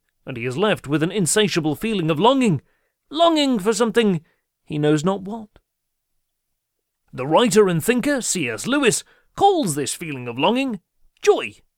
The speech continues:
which he describes as an unsatisfied desire which is itself more desirable than any other satisfaction, and which I like to think of, in the broadest sense, as our aesthetic and creative reservoir.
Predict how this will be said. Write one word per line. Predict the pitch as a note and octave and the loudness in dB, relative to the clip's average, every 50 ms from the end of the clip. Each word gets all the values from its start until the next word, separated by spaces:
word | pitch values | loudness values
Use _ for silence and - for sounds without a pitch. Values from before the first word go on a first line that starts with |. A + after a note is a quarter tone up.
| _ _ _ _ _ - | _ _ _ _ _ -10
which | D#3+ E3+ C#3+ | -6 -6 -4
he | G3+ C4+ | -4 -4
describes | A#3+ A3+ E3+ - - A3+ A3+ A#3 A3+ G#3+ E3+ D#3 | -2 -2 -4 2 4 4 4 6 4 2 4 6
as | G#3+ G#3+ F#3+ D#3+ - _ _ _ _ _ _ _ _ | 4 4 4 2 -6 _ _ _ _ _ _ _ _
an | - A#3 - - - | -6 -4 -4 -2 -4
unsatisfied | C4+ D4+ C#4+ A#3 - B3 A#3+ E3+ F3+ D#3+ - - D#3 C#3 A#2+ - | -4 -4 -4 -4 -4 -4 -4 -4 -6 -8 -4 -4 -4 -4 -2 -4
desire | C#3 C#3+ C3 B3+ C#4+ C4+ A#3+ G#3 F3 - _ _ _ _ _ _ | -4 0 2 4 4 6 6 4 2 0 _ _ _ _ _ _
which | G3+ B3+ B3+ - - - _ | -10 -10 -8 -8 -12 -8 _
is | A3 A3 G3 D#3+ | -4 -4 -2 -2
itself | D3 D3 D3 - - D#4+ E4 D4 A3 - - - _ _ _ _ | -6 -6 -4 2 4 4 4 4 2 -2 -10 -20 _ _ _ _
more | A#3+ B3+ C4 C4 G3+ | -4 -2 -2 0 0
desirable | A3+ G#3 - C4+ C4+ C4 A#3+ A3 F3 A#2+ B2 A#2+ G#2+ G#2+ | -2 -2 0 2 2 4 4 4 2 2 0 -6 -8 -4
than | G#2 C3+ D3+ E3 - | -4 -4 -4 -4 -4
any | F#3+ G3+ G#3+ A#3 A3+ | -6 -6 -4 -4 -4
other | F3+ C3 G#2 C#3+ | -6 -6 -6 -6
satisfaction, | C#3+ - C3+ A2 - - - - G3 E3+ C#3+ - - E3+ A2 - _ _ _ _ _ _ _ _ _ _ _ - | -6 -6 -10 -12 -12 -14 -8 -6 -4 -4 -4 -6 -6 -8 -8 -10 _ _ _ _ _ _ _ _ _ _ _ 2
and | D4 D#4+ D4+ A3 | 4 4 4 4
which | F#3+ F#3+ G3+ - | 2 0 -2 0
I | F3+ F3+ D#3 | 0 0 0
like | C3 A2+ A#2 B2 | 0 -2 -6 -8
to | - - | -10 -4
think | - A#3 B3+ A#3 D#4 | -2 -2 0 2 2
of, | E4 G#3+ - - - - _ _ _ _ _ _ | 0 0 -2 -8 -12 -16 _ _ _ _ _ _
in | - F3+ E3+ D3 | -4 -2 -2 -2
the | C3+ A2+ G#2 | -2 -4 -6
broadest | G2 E2+ F#3+ A#3+ A3+ E3 - - - - - | -2 2 2 4 4 2 0 -4 -6 -6 -2
sense, | - G3+ B3+ C#4 F3 - - - _ _ _ _ | 0 0 0 0 0 -4 -6 -6 _ _ _ _
as | - A#3 G#3+ | -6 -2 2
our | C4+ C4 B3+ B3 - | 2 2 2 2 -2
aesthetic | - A#3+ - - - C4 A3 F#3 - C#3 B2 - - | -4 -6 -6 -4 -2 -4 -4 -4 -4 -8 -10 -8 -6
and | D#3+ E3+ D#3 | -6 -4 -4
creative | - - G#3 G3 C#3 C3 B2+ D3+ F3+ F3 F3+ | -4 -4 -4 -2 0 -2 0 -2 -2 0 2
reservoir. | G3+ D#3+ A#2 B2+ G2+ G#2 A2 G2 - - | 0 0 0 -4 -6 -8 -10 -12 -12 -18